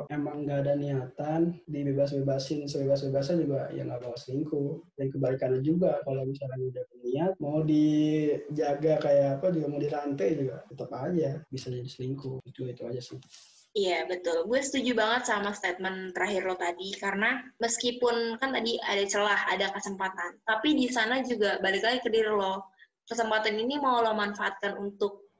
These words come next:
Speaker 2: lo ambil jadi perselingkuhan atau kayak, "Nggak deh, gue mau komit aja sama pasangan gue," balik lagi ke diri lo. Keputusan itu berdasarkan tindakan lo dan secara sadar.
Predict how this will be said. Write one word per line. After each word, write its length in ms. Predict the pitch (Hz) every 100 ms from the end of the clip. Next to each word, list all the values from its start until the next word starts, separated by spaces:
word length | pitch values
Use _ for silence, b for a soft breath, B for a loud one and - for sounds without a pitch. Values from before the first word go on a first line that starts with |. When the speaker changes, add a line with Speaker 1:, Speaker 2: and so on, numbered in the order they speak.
| -
Speaker 2:
lo 200 | 202 202
ambil 420 | 196 196 202 214 196 190 190 180 180
jadi 420 | 180 185 185 185
perselingkuhan 680 | 180 180 196 190 190 190 208 220
atau 340 | - 185 185
kayak, 320 | - 180 180 -
"Nggak 200 | 190 202 202
deh, 160 | 220 - _
gue 160 | 208 208
mau 280 | 196 190 180
komit 240 | 185 190
aja 200 | 180 185 185
sama 300 | 185 185 180
pasangan 320 | 180 180 180
gue," 200 | 196 254 262 B B B _
balik 200 | 202 202
lagi 140 | 214 214
ke 80 | 196
diri 180 | 190
lo. 160 | 190 180
Keputusan 480 | 180 226 240 233 247
itu 300 | 240 240 311 320 330 - _ _
berdasarkan 1000 | 220 202 196 196 208 202 - 262 269 269 - _ _ _
tindakan 560 | 233 220 208 202 202 202
lo 400 | 214 190 - _
dan 400 | 190 214 226 233
secara 640 | 233 220 - 202 208 214
sadar. 400 | 214 196 180 180